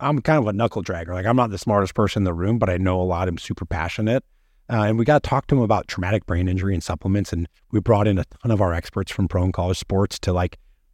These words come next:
go brief Congress. And then we did the same thing on female high performance and the gaps in female performance and what we see,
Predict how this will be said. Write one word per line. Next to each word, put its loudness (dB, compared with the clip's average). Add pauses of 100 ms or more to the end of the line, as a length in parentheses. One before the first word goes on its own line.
go 0
brief 0
Congress. 0
And 0
then 2
we 4
did 2
the -2
same 0
thing 0
on 4
female 0
high -2
performance -10 (400)
and 2
the 0
gaps -4
in -2
female 0
performance -4
and -4
what -4
we -2
see, -2